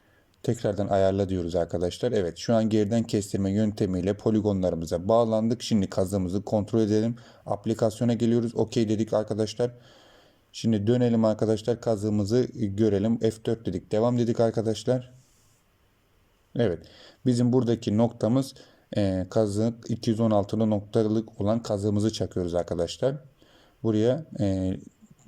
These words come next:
K nokta iki yüz on altı nolu kazığımızın, e, e, noktasını çağırıyoruz arkadaşlar. Devam dedik.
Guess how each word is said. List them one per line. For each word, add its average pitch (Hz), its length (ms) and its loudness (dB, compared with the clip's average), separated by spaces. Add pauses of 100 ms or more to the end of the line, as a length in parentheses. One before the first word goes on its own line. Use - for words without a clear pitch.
(760)
K 120 280 2
nokta 113 300 -2
iki 107 180 -2
yüz 113 80 2
on 120 100 4
altı 101 360 2
nolu 101 320 2
kazığımızın, 101 720 -2 (560)
e, 107 80 0 (360)
e, 104 200 2
noktasını 107 600 0
çağırıyoruz 104 500 2
arkadaşlar. 87 680 0
Devam 104 300 2
dedik. 101 360 -2